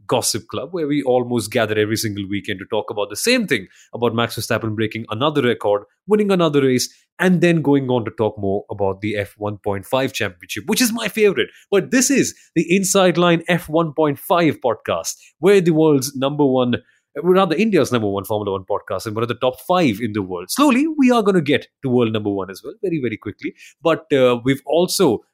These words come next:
had so many great guests on the podcast recently, including the man who has been a part of this domination from Red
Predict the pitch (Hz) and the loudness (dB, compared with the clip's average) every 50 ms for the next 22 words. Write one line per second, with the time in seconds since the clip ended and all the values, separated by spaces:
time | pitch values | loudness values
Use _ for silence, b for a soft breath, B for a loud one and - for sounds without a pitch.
0 | _ - - 139 131 - - - 143 139 135 131 117 - 123 123 113 95 - 123 | _ -4 -4 -4 -2 -2 0 0 2 2 2 0 0 0 0 0 0 0 -2 -2
1 | 113 - - 117 113 104 - 110 107 - - 113 104 104 - - 113 107 - 117 | -2 -2 -4 -4 -4 -4 -2 -2 -4 -2 -2 -2 -2 -2 -2 -4 -6 -4 -4 -4
2 | 104 95 95 98 110 110 - - 160 175 180 160 120 110 b b b b b - | -4 -4 -2 -2 -4 -4 -2 0 2 4 4 4 2 0 b b b b b -2
3 | 131 127 123 120 123 131 135 143 160 165 151 139 143 131 131 127 - - 135 123 | -2 0 0 0 0 0 0 0 0 0 0 0 0 0 0 -2 -2 -4 -4 -4
4 | 120 - - - 123 127 131 123 120 107 101 117 107 101 - 113 113 113 113 110 | -4 -4 -4 -2 0 0 0 0 -2 -2 -2 -2 -2 -2 -2 -4 -2 -2 -2 -2
5 | 110 104 - - 110 - - 107 98 104 104 | -4 -4 -6 -8 -12 -12 -10 -8 -6 -6 -6